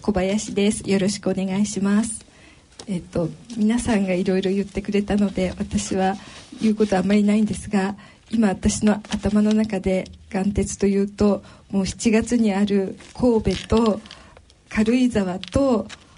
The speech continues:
神戸に行く前日に大阪でフラッとするっていうことしかもう頭になくて、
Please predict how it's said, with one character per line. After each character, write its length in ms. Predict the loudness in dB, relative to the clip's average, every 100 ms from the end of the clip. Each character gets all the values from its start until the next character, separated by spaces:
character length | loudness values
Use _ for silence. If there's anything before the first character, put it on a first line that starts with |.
| -20 -20 -20 _
神 360 | -2 0 0 0
戸 60 |
に 80 | 0
行 100 | -2
く 100 | -2 0
前 180 | 2
日 360 | 2 0 -2 2
に 360 | 2 2 -2 -2
大 120 | 0 0
阪 400 | 0 -2 0 0
で 140 | 0
フ 160 | 0 -2
ラ 100 | -2
ッ 40 |
と 200 | 0 -4
す 140 | 0
る 100 | -2
っ 20 | -2
て 200 | 0 0
い 60 |
う 40 | 0
こ 140 | -2
と 120 | -2
し 100 | -2
か 120 | -2
も 200 | 0 0
う 20 | 0
頭 320 | 0 2 2
に 120 | 2
な 140 | 0
く 140 | -6 -10
て、 340 | -6 -4 -6